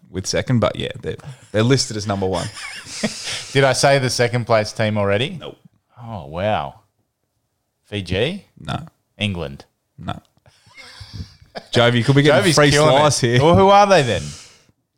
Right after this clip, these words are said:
Speaker 1: New Zealand and Australia.
Speaker 2: Oh, yeah, okay.
Speaker 1: So, yeah. Four hundred and forty-one tackles for France and New Zealand and four fifteen
Speaker 2: For Australia.
Speaker 1: for Australia.
Speaker 2: Wow.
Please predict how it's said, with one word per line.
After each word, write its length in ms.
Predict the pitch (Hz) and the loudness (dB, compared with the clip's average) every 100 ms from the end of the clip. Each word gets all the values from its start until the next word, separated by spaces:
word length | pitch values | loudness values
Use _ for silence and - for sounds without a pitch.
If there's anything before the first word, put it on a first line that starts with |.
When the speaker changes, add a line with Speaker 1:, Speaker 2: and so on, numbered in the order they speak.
| _ | _
Speaker 1:
New 120 | - 104 | -6 -2
Zealand 360 | 107 107 101 | 0 2 0
and 80 | 95 | -2
Australia. 540 | 95 - 90 87 - - | -4 -2 -2 -2 -6 -6
Speaker 2:
Oh, 320 | 98 92 85 - - | -2 0 -2 -6 -12
yeah, 300 | 80 67 76 | -12 -10 -12
okay. 200 | - 57 - _ _ _ | -14 -16 -16 _ _ _
Speaker 1:
So, 420 | _ - 95 90 92 _ | _ 0 0 0 -4 _
yeah. 240 | - 80 71 _ _ _ _ _ _ | -8 -8 -8 _ _ _ _ _ _
Four 240 | _ 120 123 | _ 2 4
hundred 220 | 131 117 | 4 2
and 100 | 107 | 2
forty-one 580 | 113 110 104 104 101 95 | 2 2 2 2 2 -2
tackles 500 | - 92 101 101 - | -2 -2 -2 -8 -8
for 100 | 98 | -12
France 480 | - 101 98 104 - | -4 -2 -2 -4 -6
and 200 | 92 101 | -4 -4
New 80 | |
Zealand 340 | 101 104 113 139 | -2 -2 0 0
and 100 | 101 | -2
four 180 | - 101 | -4 -6
fifteen 540 | 104 98 90 92 90 107 _ _ _ _ _ | -6 -8 -4 -4 -4 -8 _ _ _ _ _
Speaker 2:
For 220 | _ 87 | _ -12
Australia. 380 | 69 - 87 87 | -12 -10 -8 -6
Speaker 1:
for 40 | |
Australia. 580 | 87 82 87 87 87 - | -6 -2 0 0 -2 -4
Speaker 2:
Wow. 360 | 95 110 92 | 0 0 0